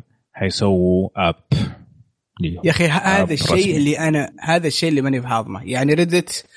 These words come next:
Speaker 2: طبعًا اللي ما، اللي ما يعرفه، هو طب-، تقريبًا، آه، شيء زي المنتديات، بس إنه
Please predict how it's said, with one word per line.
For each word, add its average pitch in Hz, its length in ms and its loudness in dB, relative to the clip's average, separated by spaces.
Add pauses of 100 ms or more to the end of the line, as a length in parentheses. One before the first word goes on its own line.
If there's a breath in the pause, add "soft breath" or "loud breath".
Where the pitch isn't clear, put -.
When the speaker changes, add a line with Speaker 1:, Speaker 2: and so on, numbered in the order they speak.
(200 loud breath)
Speaker 2:
طبعًا 180 140 2
اللي 208 160 2
ما، 208 240 0
اللي 175 140 0
ما 190 160 2
يعرفه، 160 300 0
هو 180 180 0
طب-، 190 280 -2
تقريبًا، 160 640 0 (560 soft breath)
آه، 127 540 2
شيء 226 200 0
زي 220 200 0
المنتديات، 151 760 0
بس 139 140 -6
إنه 131 200 -2